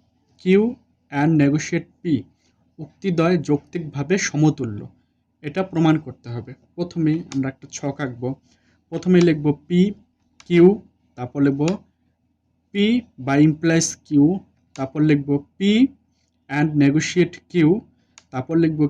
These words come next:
কিউ and negotiate পি, তারপর লিখব negotiate পি and negotiate কিউ and negotiate কিউ,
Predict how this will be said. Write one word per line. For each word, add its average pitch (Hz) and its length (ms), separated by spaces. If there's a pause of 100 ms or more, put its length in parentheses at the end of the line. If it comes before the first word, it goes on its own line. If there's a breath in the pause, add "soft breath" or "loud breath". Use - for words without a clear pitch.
কিউ 196 180 (540)
and 151 260 (180)
negotiate 151 500 (140)
পি, 139 120 (720 soft breath)
তারপর 143 220 (120)
লিখব 147 220 (1120)
negotiate 165 680 (160)
পি 202 140 (360)
and 143 100 (120)
negotiate 151 480 (160)
কিউ 180 180 (800)
and 175 160 (360)
negotiate 165 560 (100)
কিউ, 180 200